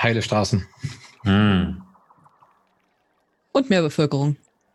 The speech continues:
Speaker 2: Dann sind wir schon mal nicht in Waterdeep und auf Schuld sind wir wahrscheinlich auch nicht, zumindest nicht eine, nicht eine Ecke, die ich kenne. Das ist doch, das schließt doch schon mal zwei Sachen aus.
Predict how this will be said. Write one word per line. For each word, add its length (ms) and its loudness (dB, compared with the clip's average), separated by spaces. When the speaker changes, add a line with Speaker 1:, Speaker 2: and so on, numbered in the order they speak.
Speaker 2:
Dann 140 0
sind 180 2
wir 120 2
schon 200 0
mal 140 2
nicht 220 2
in 120 0
Waterdeep 480 0
und 140 0
auf 300 -4
Schuld 360 0
sind 220 2
wir 140 0
wahrscheinlich 480 0
auch 120 2
nicht, 200 -2
zumindest 560 0
nicht 200 2
eine, 240 2
nicht 840 -2
eine 240 0
Ecke, 240 -2
die 160 2
ich 160 -4
kenne. 440 -4
Das 220 -2
ist 260 -8
doch, 380 -2
das 80 -10
schließt 400 2
doch 100 2
schon 220 -2
mal 180 2
zwei 300 0
Sachen 260 -2
aus. 460 -6